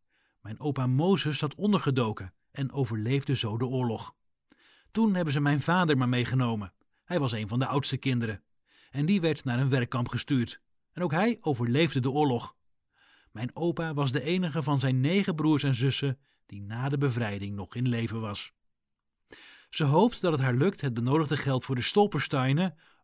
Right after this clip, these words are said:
rond tweeduizend euro, bijeen te krijgen, zodat ook zij niet vergeten zullen worden. Bij dit artikel is gebruik gemaakt van het boek De Bollyband van Alex Alverink. Je luisterde naar Dagblad van het Noorden voorgelezen.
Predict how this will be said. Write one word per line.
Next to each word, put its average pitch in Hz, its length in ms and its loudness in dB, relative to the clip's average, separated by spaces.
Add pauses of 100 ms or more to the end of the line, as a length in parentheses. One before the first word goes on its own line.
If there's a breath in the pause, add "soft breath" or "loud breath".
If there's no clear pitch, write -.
rond 104 280 -14
tweeduizend 117 600 -4
euro, 156 360 0
bijeen 165 360 0
te 143 80 -2
krijgen, 135 480 0 (720 soft breath)
zodat 160 280 0
ook 147 120 0
zij 190 460 0
niet 175 380 0
vergeten 165 500 0
zullen 139 240 4
worden. 123 340 0 (1400 soft breath)
Bij 123 140 -4
dit 156 160 0
artikel 180 420 0
is - 120 -6
gebruik 135 380 0
gemaakt 156 400 -2
van 151 100 -2
het 143 100 -2
boek 120 240 -2
De 143 80 -2
Bollyband 127 600 2
van 139 240 -4
Alex 113 300 -6
Alverink. 123 560 -4 (880 soft breath)
Je 160 120 -2
luisterde 180 500 4
naar 143 240 2
Dagblad 156 400 0
van 151 140 0
het 135 80 2
Noorden 135 240 4
voorgelezen. 139 600 2